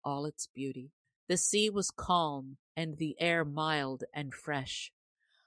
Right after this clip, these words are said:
A large ship with three masts lay becalmed on the water. Only one sail was set, for not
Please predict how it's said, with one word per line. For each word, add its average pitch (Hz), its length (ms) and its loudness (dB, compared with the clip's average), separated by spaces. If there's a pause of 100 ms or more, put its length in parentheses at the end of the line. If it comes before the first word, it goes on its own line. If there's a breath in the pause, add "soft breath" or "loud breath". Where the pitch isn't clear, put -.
(140)
A 165 80 4
large 190 720 10
ship - 500 4 (120)
with 156 340 -4
three 226 280 4
masts 160 720 2 (140)
lay 160 180 6
becalmed 151 720 0
on 147 140 -2
the 143 80 -4
water. 143 440 -4 (480)
Only 170 300 -2
one 175 360 4
sail 160 420 0
was 139 200 -6
set, - 400 -2 (560)
for 202 120 2
not 185 360 4